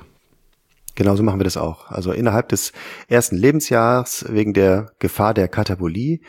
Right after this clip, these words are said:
ähm, die durch eine Erhaltungsinfusion mit Glukosezusatz vermieden werden kann, kriegen die das. Und,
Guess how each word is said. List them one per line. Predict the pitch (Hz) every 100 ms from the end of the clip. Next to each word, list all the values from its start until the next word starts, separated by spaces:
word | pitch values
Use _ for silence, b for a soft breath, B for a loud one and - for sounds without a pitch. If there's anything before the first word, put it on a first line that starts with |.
| B B B B -
ähm, | - 98 95
die | 110
durch | 107 101 92 - - _ _ - _ _ _ _ _
eine | - 110
Erhaltungsinfusion | 92 120 120 104 123 - 104 107
mit | 104 101 - - - -
Glukosezusatz | - 107 101 - 113 113 110 - 113 95 -
vermieden | 85 113 151
werden | 123 117
kann, | - 107 110 110 -
kriegen | - 92 87
die |
das. | 80 76 -
Und, | - 90 85 -